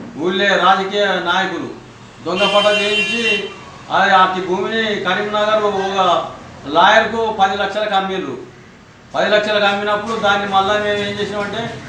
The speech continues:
దాన్ని పెద్ద పైరవి చేసి చుట్టూ కనీలు వాతి చేసే సందర్భం లోపల ఆ లాయర్ దాన్ని తప్పించుకొని నాకు ఈ భూమి ఇవ్వద్దని వెళ్ళిపోయాడు. వెళ్ళిపోయిన తర్వాత అర్జునమ్మద్ గారు వాళ్ళ భార్య పేరు మీద పట్టా చేసుకున్నాడు. పట్టా చేసుకొని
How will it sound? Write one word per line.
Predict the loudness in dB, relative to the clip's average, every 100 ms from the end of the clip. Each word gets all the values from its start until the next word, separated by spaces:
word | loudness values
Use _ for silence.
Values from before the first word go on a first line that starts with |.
| -14 -14 -4
దాన్ని | 0 2 0 0
పెద్ద | 0 2
పైరవి | 2 2 0 0 -2
చేసి | -4 -8 -10
చుట్టూ | -10 -6
కనీలు | -4 -2 0
వాతి | 0 0 -2
చేసే | -6 -4 -4 -4
సందర్భం | -6 -6 -6
లోపల | -6 -6 -4 -2 -2 -4 -8 -16 -20 -20 -4 4
ఆ | 4 6 4
లాయర్ | 4 4 4 0
దాన్ని | 0 -2 -2
తప్పించుకొని | -2 -2 -4 -8 -8 -4
నాకు | -4 -4 -6
ఈ |
భూమి | -6 -4
ఇవ్వద్దని | -4 -4 -2 -4 -4 -8 -14 -18 -16 -4
వెళ్ళిపోయాడు. | -2 0 0 0 2
వెళ్ళిపోయిన | 0 -2 0
తర్వాత | 4 4 4
అర్జునమ్మద్ | 4 4 2 -2 -4 -4 -2
గారు | 0 0 -4 -6 -12 -18 -4
వాళ్ళ | 0 2 2
భార్య | 4 4 2
పేరు | -2 -4 -4
మీద | -4 -2 -2 -2 -8 -16 -20 -18 -2
పట్టా | 2 4
చేసుకున్నాడు. | 2 0 -4 -4 -4 -4 -2
పట్టా | -2
చేసుకొని | -2 -4 -4 -4 -2 -4